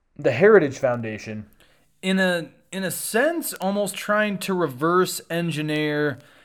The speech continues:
Trump's dangerous rhetoric and actually find tangible policies. So I would argue that they are trying to intellectualize Trump's maga rhetoric by turning it into something that can be tangible policy.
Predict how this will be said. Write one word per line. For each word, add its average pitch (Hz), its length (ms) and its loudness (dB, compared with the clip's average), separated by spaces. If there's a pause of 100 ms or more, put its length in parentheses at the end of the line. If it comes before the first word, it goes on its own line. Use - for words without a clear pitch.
(120)
Trump's 165 580 0
dangerous 139 680 -2
rhetoric 123 680 -4 (320)
and 147 160 -4
actually 147 300 -2
find 143 440 -4
tangible 135 840 -6
policies. - 680 -6 (440)
So - 140 -8
I 170 180 0
would 202 100 0
argue 160 400 2
that 139 220 -10
they 147 180 -4
are 151 100 -2
trying 147 440 -6
to - 220 -12
intellectualize 127 1080 -6 (420)
Trump's 147 500 -4
maga 135 560 -6
rhetoric 123 760 -8
by 117 480 -8
turning 165 360 -6
it 143 120 -6
into 139 320 -8
something 139 520 -6
that 123 160 -10
can 127 140 -10
be 123 120 -10
tangible 113 500 -12
policy. 104 640 -10